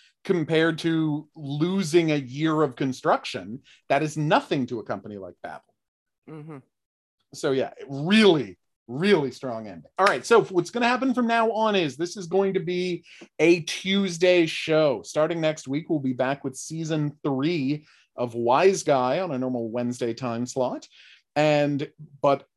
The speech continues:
Speaker 1: parallel with that, we're gonna be doing all of Vincenzo, probably two episodes at a time, given how packed these episodes are.
Speaker 2: Mm-hmm.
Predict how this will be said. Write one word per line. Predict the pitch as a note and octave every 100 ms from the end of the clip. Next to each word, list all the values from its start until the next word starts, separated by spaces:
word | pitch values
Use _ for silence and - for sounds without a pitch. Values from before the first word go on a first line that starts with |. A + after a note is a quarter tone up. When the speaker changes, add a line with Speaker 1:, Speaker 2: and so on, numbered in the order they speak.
| _ -
Speaker 1:
parallel | - E3 G#3+ A#3 G#3 G#3
with | G3+ D3+
that, | F#3+ F3+ B2+
we're | D3+ D3+
gonna | D3
be | C#3+
doing | C3+ C#3 B2+ A#2+ - _
all | D3 G3+ A3+
of | F3+
Vincenzo, | F3 E3+ D3 D3 C3+ C#3 C3+
probably | C3 - A3 F#3+ D#3+ D3+
two | D3 C3+
episodes | B2 B2 B2 A2+
at | A#2+
a |
time, | A2 C3+ A2+
given | A#2+ A#2+
how | A#2+
packed | - D3+ C#3+ -
these | C#3+ B2
episodes | A#2 C#3 D#3 A2 G2 G2
are. | D#2 F2 D#3+
Speaker 2:
Mm-hmm. | D#3+ E3 D#3+